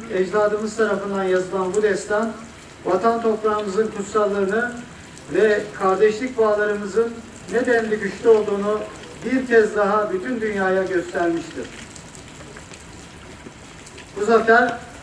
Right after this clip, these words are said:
tarihin akışını değiştirerek dünya üzerindeki hesapları alt üst etmiş ve milli mücadelenin ilk ışıklarını yakmıştır. Bugün bu topraklarda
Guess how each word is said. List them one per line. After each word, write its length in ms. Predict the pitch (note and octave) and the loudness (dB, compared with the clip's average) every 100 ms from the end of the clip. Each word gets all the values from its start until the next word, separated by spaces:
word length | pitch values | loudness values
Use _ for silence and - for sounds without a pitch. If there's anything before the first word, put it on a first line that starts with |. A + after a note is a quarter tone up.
| - G3 | -12 0
tarihin 380 | G3+ A3+ B3 | 6 6 6
akışını 480 | B3 G#3 - A#3+ A#3+ | 2 -2 -4 -2 6
değiştirerek 680 | A3+ A3 - A#3+ A#3 G#3 F3 - - - - - - - - - - | 6 6 2 0 2 2 0 -6 -16 -16 -18 -18 -18 -18 -18 -16 -6
dünya 380 | F#3+ A#3 C4+ A#3+ | -2 4 4 4
üzerindeki 540 | - A3 G#3+ G#3+ G#3 G#3 | 2 2 2 0 0 -2
hesapları 500 | G3+ A3 A3 G#3+ G#3 | 0 -4 0 0 2
alt 200 | G#3+ A#3 | -2 -4
üst 200 | - G#3+ | -2 0
etmiş 360 | - A3+ A#3+ - - - - - - | 0 -6 -6 -8 -12 -16 -10 -6 0
ve 160 | F3 G#3+ | 4 6
milli 420 | A3 A3 C4+ B3+ | 4 2 4 4
mücadelenin 680 | A3+ A3+ G#3+ G#3+ G#3 A3+ G3+ - B3+ | 6 4 4 4 2 0 -6 -6 0
ilk 220 | C4 - | 0 0
ışıklarını 720 | G3+ A3 - G#3 G3 G#3 A3+ A3 D3+ | -2 -2 0 0 2 0 -4 -4 0
yakmıştır. 600 | F#3 F#3 G3 - - - - - - - - - - - - - - - - | 0 0 -6 -8 -10 -10 -12 -18 -18 -16 -14 -14 -14 -16 -16 -16 -14 -14 -2
Bugün 440 | B3+ B3+ A3 D3 - - - - - | 0 4 4 4 -2 -12 -18 -18 -10
bu 120 | B3+ | -6
topraklarda 880 | B3 A3+ A3 G#3 G#3 F#3+ F3 E3 C#3 | 2 2 4 2 2 0 0 0 -2